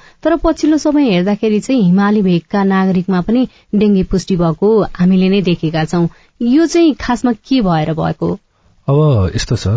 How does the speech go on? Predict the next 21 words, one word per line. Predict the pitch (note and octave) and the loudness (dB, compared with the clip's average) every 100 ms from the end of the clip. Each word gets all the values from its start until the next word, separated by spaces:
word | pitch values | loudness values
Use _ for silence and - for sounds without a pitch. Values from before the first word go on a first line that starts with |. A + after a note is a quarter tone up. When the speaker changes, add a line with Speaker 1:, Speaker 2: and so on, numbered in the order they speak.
| A#2+ | 0
Speaker 2:
यो | A#2 B2+ | 0 0
पल्ट | C3+ B2 | 0 0
त | B2 C#3 | 0 0
लगभग, | A#2+ G#2+ A2 | 0 0 0
लगभग | G#2 A2 | 0 0
सबै | - A2 | -2 0
जिल्लाहरूमा | G#2+ G2+ G2 F2+ F2+ | 0 0 2 0 0
पुगेको | - F#2 F2 E2+ | 0 -2 0 0
डेङ्गी, | F2 E2+ E2+ F2+ G2 | 0 0 0 0 -4
अ, | _ F#2 F2 E2 E2 | _ -4 0 0 -2
पुगेको | D#2+ - B2 G2 - E2+ - | -4 -4 -2 0 -2 -6 -4
भन्छु | E2 D#2 F2 | -4 -4 -4
म। | A#2+ | -4
अ, | - _ G2+ F#2 F2+ F2 F2 F2 F2+ F2+ _ - | -6 _ -4 -2 0 0 0 -2 -2 -6 _ -6
त्यही | C#3+ | -4
ठाउँमा | D3 A#2+ A#2+ | -2 -2 -2
सबै | A#2 C3 | -2 0
हुनैपर्छ | A#2 F#2 A2+ G#2 G2 | 2 2 0 0 -2
भन्ने | F#2 | -2
जरुरी | F2+ E2+ E2+ | 0 -2 -4
छैन। | E2+ F2 F2 | -4 -6 -6